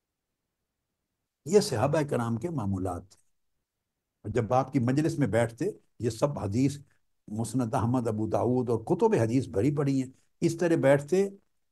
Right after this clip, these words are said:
जैसे लगता उनके सरों पर परिंदे बैठे हैं, परिंदे बैठे। और आपको अदब के बाब में ये भी मालूम है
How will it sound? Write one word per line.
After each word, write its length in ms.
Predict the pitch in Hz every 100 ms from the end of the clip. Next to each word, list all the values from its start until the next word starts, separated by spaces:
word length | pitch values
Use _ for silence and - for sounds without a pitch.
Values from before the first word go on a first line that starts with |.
| -
जैसे 340 | 127 139 156
लगता 300 | 127 120 151
उनके 240 | 131 120 139
सरों 320 | - 139 143
पर 140 | 135 113
परिंदे 460 | 104 117 127 127
बैठे 320 | 101 92 -
हैं, 100 | 90 - _ _ _ _ _ _ _ _ _ _ -
परिंदे 320 | 143 165 165
बैठे। 280 | 110 87 - _ _ _ _ _ _ _ _ _ _ _ _ _ _ _ _
और 120 | 98
आपको 400 | 107 113 - 120 - _ _
अदब 280 | 117 156 156
के 100 | 156
बाब 320 | 117 113 107
में 60 | 117
ये 140 | 104
भी 120 | 101
मालूम 400 | 139 156 160 175
है 120 | 139